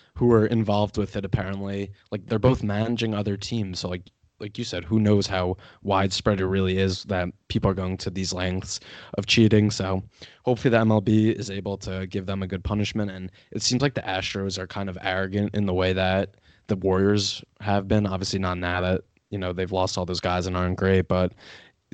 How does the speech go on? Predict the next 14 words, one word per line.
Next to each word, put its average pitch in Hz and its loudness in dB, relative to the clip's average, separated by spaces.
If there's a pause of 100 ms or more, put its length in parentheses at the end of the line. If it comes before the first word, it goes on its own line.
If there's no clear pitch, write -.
(160)
you 113 6
know, 98 4
when 98 2
the 110 0
Warriors, 107 4
uh, 90 -2
I - -10
think 113 -4
it - 0
was 95 -2
Joe 98 -2
Lacob 92 0
said 92 -4
they, 92 0